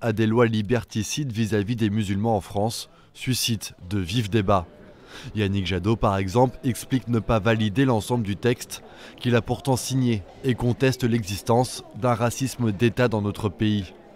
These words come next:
Au-delà du texte, c'est le nom de l'un des initiateurs qui a beaucoup fait réagir. Le collectif contre l'islamophobie en France est régulièrement accusé d'entretenir des liens troubles avec les Frères musulmans, une organisation internationale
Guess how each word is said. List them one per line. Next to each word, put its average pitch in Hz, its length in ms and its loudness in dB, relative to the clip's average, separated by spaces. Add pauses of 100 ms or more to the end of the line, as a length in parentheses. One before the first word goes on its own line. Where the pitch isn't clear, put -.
(160)
Au-delà 117 320 4
du 98 140 -2
texte, 131 320 0
c'est 127 140 0
le 120 100 4
nom 127 180 2
de 120 140 2
l'un 117 160 2
des 104 280 0
initiateurs 120 680 2
qui 131 120 -2
a 117 60 4
beaucoup 120 360 0
fait 120 180 2
réagir. 104 560 2 (480)
Le 110 120 2
collectif 104 480 0
contre 113 320 -2
l'islamophobie 104 840 -2
en 98 80 2
France 120 500 0
est 127 140 2
régulièrement 113 680 2
accusé 123 520 0
d'entretenir 117 560 -2
des 113 140 2
liens 117 200 2
troubles 110 500 -2 (280)
avec 107 340 0
les 107 100 0
Frères 98 260 -2
musulmans, 104 580 2 (440)
une 117 180 4
organisation 104 800 2
internationale 110 920 2